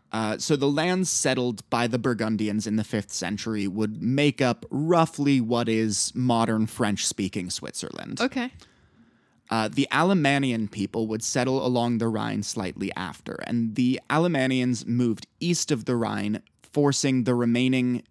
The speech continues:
Speaker 1: descendants of the Celts and the Rhaetians into the far east of the country. Uh, so it's in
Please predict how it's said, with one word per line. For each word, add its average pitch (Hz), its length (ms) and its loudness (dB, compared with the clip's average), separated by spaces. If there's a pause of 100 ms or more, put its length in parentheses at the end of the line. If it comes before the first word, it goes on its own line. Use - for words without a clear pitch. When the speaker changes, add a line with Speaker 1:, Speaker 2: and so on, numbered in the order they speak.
(140)
Speaker 1:
descendants 113 580 -2
of 101 160 -6
the 110 80 -2
Celts 92 380 -6
and 110 180 0
the 117 40 2
Rhaetians 101 640 -2
into 110 260 -4
the 104 120 -4
far 104 380 -4
east 104 360 -4
of 90 120 -12
the 92 100 -8
country. - 560 -12 (580)
Uh, 98 320 0 (220)
so 120 460 0
it's - 280 -4
in 165 340 0